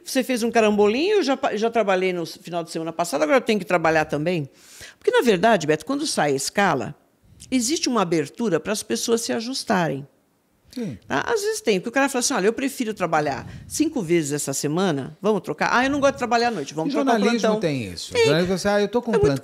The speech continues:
Speaker 1: comum.
Speaker 2: mas eu vou falar com um amigo meu pra trocar com ele,
Speaker 1: Sim.
Speaker 2: aí eu consigo no seu aniversário."
Speaker 1: Exato.
Speaker 2: Medicina tem, to-,
Speaker 1: É.
Speaker 2: todo mundo tem
Speaker 1: Todo
Speaker 2: plantão,
Speaker 1: que tem,
Speaker 2: faz.
Speaker 1: faz isso. Ou então puxa dois, três plantões,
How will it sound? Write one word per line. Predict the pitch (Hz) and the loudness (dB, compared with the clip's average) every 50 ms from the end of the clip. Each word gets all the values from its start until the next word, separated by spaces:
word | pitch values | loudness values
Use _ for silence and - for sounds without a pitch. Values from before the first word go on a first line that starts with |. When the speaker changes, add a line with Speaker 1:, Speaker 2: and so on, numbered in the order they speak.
| 170 170 | 2 2
Speaker 1:
comum. | 175 | 2
Speaker 2:
mas | 175 175 160 165 | 2 2 0 0
eu | 180 | 0
vou | 180 214 196 | 0 -2 -2
falar | 202 185 170 160 | 0 -2 -2 -2
com | - 156 | -2 -4
um | |
amigo | 147 143 135 143 | -4 -4 -2 -2
meu | 147 143 | -2 -2
pra | - 143 | -2 -4
trocar | 131 - 123 117 - 139 127 117 | -4 -4 -6 -4 -4 -4 -4 -4
com | - - 127 | -4 -2 0
ele, | 147 160 160 143 117 107 - | 2 4 4 2 2 0 -4
Speaker 1:
Sim. | - - - 349 285 269 269 277 | -6 -4 -4 -2 -2 0 0 2
Speaker 2:
aí | 277 277 - | 2 4 4
eu | - 269 | 2 2
consigo | 277 277 269 262 254 - 220 | 2 0 0 2 0 0 0
no | 214 196 | -2 -2
seu | - 202 | -2 -2
aniversário." | 196 190 175 180 165 - 127 101 101 - - - _ _ _ - | -2 0 0 0 -2 -2 -4 -6 -8 -10 -16 -20 _ _ _ -6
Speaker 1:
Exato. | 170 170 156 - 131 110 107 120 - | -4 -4 -4 -6 -8 -10 -10 -8 -8
Speaker 2:
Medicina | 131 127 120 123 127 120 120 127 135 143 147 - - - 220 220 170 131 113 | -8 -8 -8 -10 -10 -10 -8 -4 -4 -4 -4 -4 -2 0 0 2 2 0 0
tem, | - 123 110 107 | 0 -2 -2 -2
to-, | 101 - 139 | -2 0 -2
Speaker 1:
É. | 135 | -2
Speaker 2:
todo | 381 - 196 214 | 2 2 2 2
mundo | 233 214 185 - - - _ | 2 -2 -4 -6 -14 -8 _
tem | 156 147 | 2 4
Speaker 1:
Todo | 311 311 370 349 285 | 6 6 6 4 2
Speaker 2:
plantão, | 208 - 151 175 | 2 2 4 2
Speaker 1:
que | 214 | 4
tem, | - - - | 4 4 2
Speaker 2:
faz. | 160 151 143 135 - | 2 2 0 -2 -2
Speaker 1:
faz | - - 165 247 262 226 185 156 | 0 2 2 4 4 2 2 2
isso. | 151 151 - - - | 2 2 0 -2 0
Ou | - 202 | 2 4
então | 208 202 - 277 269 226 | 4 4 4 4 2 2
puxa | 160 - - 247 277 - - 190 | 2 0 0 0 0 0 0 -2
dois, | 160 170 214 254 247 | -2 0 0 0 -2
três | - - 202 196 175 - | -2 0 0 0 0 0
plantões, | - 160 156 147 - 196 202 185 151 - | -2 -2 -4 -2 -2 -2 -2 -2 -4 -6